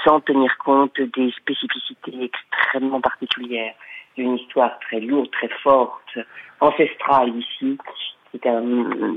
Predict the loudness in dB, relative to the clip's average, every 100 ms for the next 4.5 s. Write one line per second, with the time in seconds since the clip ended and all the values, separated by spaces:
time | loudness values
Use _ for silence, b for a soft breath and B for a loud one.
0 | 4 4 4 6 6 4 0 6 10 10
1 | 8 2 -4 -2 -6 0 4 4 2 -6
2 | -10 b b b b b -6 -2 0 0
3 | 2 4 2 2 2 4 2 0 -2 0
4 | 4 6 6 2